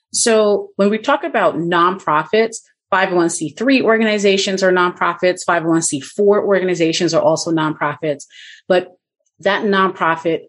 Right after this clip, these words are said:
umbrella term then breaks down into charitable organizations, and that's when we're talking about public charities and private foundations. And then we're also talking about social welfare organizations, which are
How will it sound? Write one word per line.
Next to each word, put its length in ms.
umbrella 440
term 300
then 180
breaks 320
down 400
into 300
charitable 500
organizations, 880
and 140
that's 200
when 120
we're 80
talking 280
about 180
public 280
charities 460
and 100
private 300
foundations. 680
And 160
then 140
we're 80
also 320
talking 400
about 520
social 400
welfare 360
organizations, 800
which 200
are 180